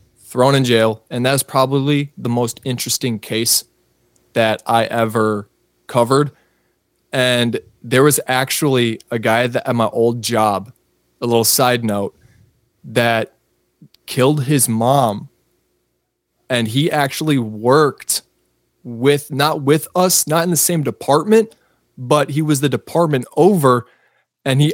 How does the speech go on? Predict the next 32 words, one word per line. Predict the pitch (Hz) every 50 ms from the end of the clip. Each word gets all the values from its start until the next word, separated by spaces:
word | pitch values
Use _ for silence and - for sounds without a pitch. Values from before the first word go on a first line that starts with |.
| - -
actually | 135 135 143 143 - - 185 180 180 180 190 185 - _ _ _ _ _ _ _ _ _ _
killed | - - 147 156 165 165 151
his | 165 165 151 131
mom, | 131 120 117 120 127 151 190 196 - _ _ _ _ _ _ _ _ _ _ _ _ _ _ _ _ _ _ _ _ _ _ _ _ _ _
chopped | - - - 156 160 175 - -
her | 202 185 170 156
up, | 143 135 127 - - _
put | - - 151 151
her | 170 165 175
in, | 170 156 151
like, | 143 127 120 - - - -
these | 143 131 120 - - -
little | 147 139 120 110
tote | - - - - 135 156 160 - -
bins, | 180 190 202 208 202 - - - _ _ _ _ _
put | - 165 165 156
her, | 185 202 202 -
scattered | - - - - 147 135 151 170 180
her | 165 180 180
remains | 160 135 123 127 135 143 147 139 - -
all | - 127 131 139 143 143
across | 135 - - 131 131 131 -
the | - - 117
fucking | - 127 117 - 117
highway, | 113 117 113 120 123 131 135 135 131
and | - 123 117 113
he | 120 120
was | 117 117 110 117
eventually | 110 117 113 110 - 123 113 110
caught | 101 - 123 123 98
and | 117 113
charged. | - - 127 123 110 104 - - -